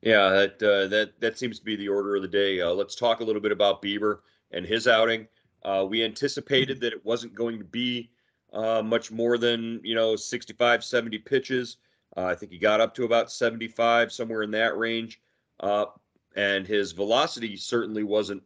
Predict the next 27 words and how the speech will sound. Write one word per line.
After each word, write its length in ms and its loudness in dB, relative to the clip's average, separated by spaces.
where 640 0
it 300 -2
maybe 280 -2
has 300 2
been 220 -4
in 160 -8
the 60 -10
past. 680 -2
Uh, 200 -8
but, 360 -2
uh, 120 -4
you 160 -4
know, 120 0
they 120 0
said 180 -2
the 80 -8
same 260 -2
thing 280 -2
last 360 2
year 160 0
when 140 -4
he 60 0
opened 260 -4
the 40 -10
season 360 -6
in 100 -8
Detroit, 600 0